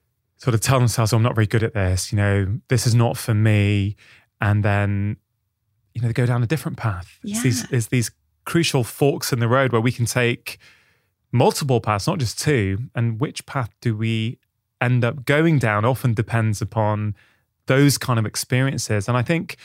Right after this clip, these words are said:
Speaker 1: yeah, I think there's a lot to be questioned in the school system, if I'm honest, about a whole <laughs> variety of things which we've spoken about, not just, uh, running. But,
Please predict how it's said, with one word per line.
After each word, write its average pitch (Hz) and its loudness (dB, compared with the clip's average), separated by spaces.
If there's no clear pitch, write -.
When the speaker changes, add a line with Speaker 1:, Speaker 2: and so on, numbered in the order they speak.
Speaker 1:
yeah, - -6
I - -8
think 220 -8
there's 170 0
a 131 2
lot 180 2
to - -8
be 110 2
questioned 107 -2
in 120 0
the 104 0
school 120 0
system, 101 -2
if 98 0
I'm 104 2
honest, 101 0
about - 0
a - -4
whole 123 4
<laughs> 120 2
variety - -2
of 110 -2
things 135 -2
which 160 -4
we've 127 4
spoken 131 2
about, 117 2
not 147 4
just, - 0
uh, 117 0
running. 110 2
But, 156 0